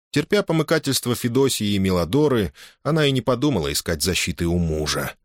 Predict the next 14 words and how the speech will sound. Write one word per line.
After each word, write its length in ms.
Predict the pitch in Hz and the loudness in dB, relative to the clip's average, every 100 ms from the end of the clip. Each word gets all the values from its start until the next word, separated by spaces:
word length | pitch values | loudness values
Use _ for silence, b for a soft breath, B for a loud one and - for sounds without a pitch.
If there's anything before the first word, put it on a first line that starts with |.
| _ _ - | _ _ -10
От 140 | 76 | -4
одной 300 | 85 87 101 | -2 0 2
мысли 340 | 101 120 - 73 | 2 2 0 0
об 200 | 73 101 | 0 0
этом 240 | - 85 | -2 -2
ей 200 | 80 85 | 0 0
делалось 540 | 76 90 80 80 78 | 0 0 0 -2 -2
не 100 | 92 | -2
по 80 | - | -2
себе. 560 | 90 - 78 76 73 - _ _ _ _ _ _ _ _ _ | 0 0 0 -2 -2 -4 _ _ _ _ _ _ _ _ _
"Сама 420 | - 180 175 180 | -2 0 2 2
в 120 | 156 - | 0 0
петлю 380 | 147 135 95 | 0 0 -2
лезла. 500 | 95 110 113 76 76 | 0 0 0 -2 -6